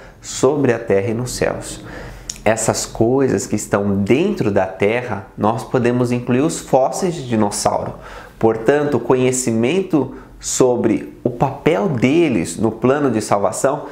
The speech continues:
será revelado no dia em que o Senhor voltar. Talvez seja assim por amor a nós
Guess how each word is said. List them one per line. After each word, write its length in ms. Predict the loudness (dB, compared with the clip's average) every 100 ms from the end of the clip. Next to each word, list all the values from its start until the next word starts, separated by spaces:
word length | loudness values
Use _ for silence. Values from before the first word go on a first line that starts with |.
| -10
será 300 | 0 2 2
revelado 560 | 2 0 2 2 0 0
no 180 | 0
dia 600 | 0 0 2 4 2 -2 -8
em 60 |
que 160 | -8 -4
o 60 | -2
Senhor 400 | 0 2 2 2
voltar. 760 | 0 -2 -2 -2 -2 -10 -20 -20 -20 -20 -20 -20 -2
Talvez 380 | 0 2 2 2
seja 280 | 0 2 0
assim 340 | 0 -2 -2
por 280 | -4 0 0
amor 560 | 0 0 2 2 0 -2
a 160 | -2 0
nós 460 | 0 -2 -6 -18